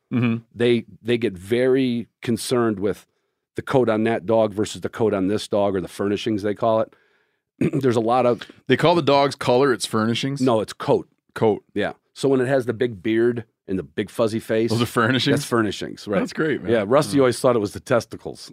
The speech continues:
Speaker 2: <laughs> He'd
Speaker 1: I
Speaker 2: always,
Speaker 1: can see that.
Speaker 2: He'd always, he'd always go like, "Hey, did, how's that dog's furnishings?" I'm like,
Speaker 1: Oh, yeah.
Speaker 2: "It's a short hair."
Speaker 1: Like a
Speaker 2: Didn't
Speaker 1: euphemism for his
Speaker 2: <laughs> it di-,
Speaker 1: scroll.
Speaker 2: it didn't have any
Speaker 1: Yeah.
Speaker 2: furnish. Anyway, so, so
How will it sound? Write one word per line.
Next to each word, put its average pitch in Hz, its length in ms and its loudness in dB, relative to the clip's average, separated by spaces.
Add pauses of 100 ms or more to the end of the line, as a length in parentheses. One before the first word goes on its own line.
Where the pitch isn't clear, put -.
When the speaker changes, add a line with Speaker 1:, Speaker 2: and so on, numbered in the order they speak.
Speaker 2:
<laughs> - 80 -20 (1160)
He'd 214 200 2
Speaker 1:
I - 20 4
Speaker 2:
always, - 180 6
Speaker 1:
can 180 60 4
see 147 220 4
that. 123 220 2
Speaker 2:
He'd 190 140 4
always, 170 220 4 (260)
he'd 165 140 2
always 156 180 2
go 160 220 2
like, 147 220 2 (180)
"Hey, 175 100 4
did, 117 120 2
how's 131 240 2
that 135 140 2
dog's 123 240 2
furnishings?" 117 640 0 (360)
I'm 127 80 0
like, 202 120 8
Speaker 1:
Oh, 156 60 6
yeah. 131 320 4 (260)
Speaker 2:
"It's 120 120 -8
a 127 60 -4
short 240 280 2
hair." 104 120 2
Speaker 1:
Like 127 100 4
a 123 60 6
Speaker 2:
Didn't 135 100 4
Speaker 1:
euphemism 127 540 4
for 117 180 4
his 107 180 0
Speaker 2:
<laughs> - 60 -8
it - 40 0
di-, 135 80 4
Speaker 1:
scroll. 110 220 2
Speaker 2:
it 139 80 -4
didn't 156 220 0
have 196 240 0
any 113 120 0
Speaker 1:
Yeah. 92 240 -4 (100)
Speaker 2:
furnish. 95 480 -6
Anyway, 165 280 2 (320)
so, 147 460 2 (800)
so 147 400 2